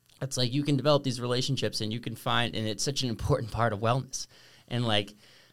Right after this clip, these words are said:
um, you know, you talked about it, you know, you said something really cool that, you know, funny, I, I always say that, that's, uh, you know, say something really cool.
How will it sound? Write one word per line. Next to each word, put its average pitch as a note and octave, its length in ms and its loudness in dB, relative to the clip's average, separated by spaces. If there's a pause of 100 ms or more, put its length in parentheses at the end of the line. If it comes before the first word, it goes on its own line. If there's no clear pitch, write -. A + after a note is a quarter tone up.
um, G#2 360 0
you A#2 120 -2
know, A2+ 80 2
you C3+ 280 0
talked D3+ 320 0
about A#2+ 240 6
it, A2+ 100 2
you B2 100 2
know, A#2 100 2
you A2+ 100 0
said C#3+ 240 2
something A#2+ 260 2
really A#2+ 220 6
cool A#2 400 4 (680)
that, A#2 400 0
you C3 140 0
know, A2+ 140 0 (640)
funny, G#2+ 300 0
I, A2 140 0 (100)
I G#2+ 120 4
always G#2 180 2
say G2+ 100 0
that, G2 160 -2
that's, G2+ 300 -8
uh, A2 100 -6
you G#2+ 160 -4
know, F#2+ 60 -2
say G#2 180 -6
something G2 200 -4
really G2 200 -2
cool. G2 320 -4